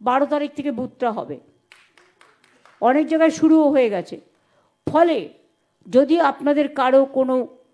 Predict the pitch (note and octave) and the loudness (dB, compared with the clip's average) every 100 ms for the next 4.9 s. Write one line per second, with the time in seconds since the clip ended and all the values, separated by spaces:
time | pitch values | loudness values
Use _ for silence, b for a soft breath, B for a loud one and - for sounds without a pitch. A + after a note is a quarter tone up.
0 | _ _ _ C4 B3 C#4+ D4 C#4+ C4 A#3+ | _ _ _ -4 2 4 4 0 0 -4
1 | - C4 B3 A3+ A3+ - - - _ _ | -4 -6 -4 -6 -8 -14 -18 -20 _ _
2 | _ _ _ _ _ - C4+ C#4 A#3+ G#3 | _ _ _ _ _ -4 -2 -2 -6 -2
3 | B3 B3 - D4 C#4+ D4+ _ - A#3 C4 | -2 -4 -4 -4 -4 -8 _ -10 -4 -4
4 | B3+ A3+ G3+ F#3+ E3+ C#3+ - - A#2+ | -4 -6 -6 -6 -6 -8 -8 -16 -18